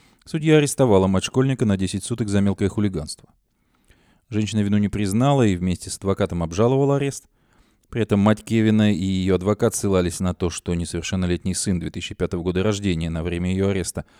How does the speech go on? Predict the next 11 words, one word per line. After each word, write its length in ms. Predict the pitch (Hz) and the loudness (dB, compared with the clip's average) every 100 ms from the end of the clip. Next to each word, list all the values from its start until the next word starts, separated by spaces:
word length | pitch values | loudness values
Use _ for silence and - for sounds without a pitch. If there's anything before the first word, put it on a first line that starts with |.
| _ _ - | _ _ -12
остаётся 420 | 90 98 90 98 | -4 -2 -2 0
дома 300 | 90 90 95 | 0 0 0
один, 300 | 98 151 135 | 0 0 0
и 40 | |
просила 380 | - 87 - 90 | 0 -4 -4 -4
отпустить 480 | 90 - - 165 - | -2 -4 -6 -8 -4
её, 180 | 85 80 | -4 -4
заменив 400 | 85 85 85 - | -4 -4 -6 -8
наказание 460 | 87 90 90 92 | -6 -4 -2 -2
на 80 | 104 | -2
штраф. 260 | - 87 | -4 -8